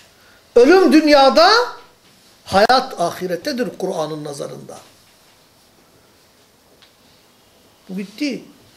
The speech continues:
"İnnemel a'malu bil havatim" diyor Peygamber Aleyhisselatü Vesselam, değil mi? Ameller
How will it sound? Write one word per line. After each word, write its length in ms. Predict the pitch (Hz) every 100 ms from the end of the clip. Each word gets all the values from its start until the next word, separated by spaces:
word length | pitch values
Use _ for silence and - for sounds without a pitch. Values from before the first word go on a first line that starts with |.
| _ _ -
"İnnemel 460 | 269 277 262 240 226
a'malu 340 | 247 294 277
bil 100 | 294
havatim" 580 | - 269 285 285 392 320
diyor 200 | 277 190
Peygamber 320 | 208 208 202
Aleyhisselatü 340 | 190 185 175
Vesselam, 340 | 175 - 165 196
değil 120 | 370
mi? 140 | 269 - - _ - -
Ameller 640 | 208 226 262 262 339 403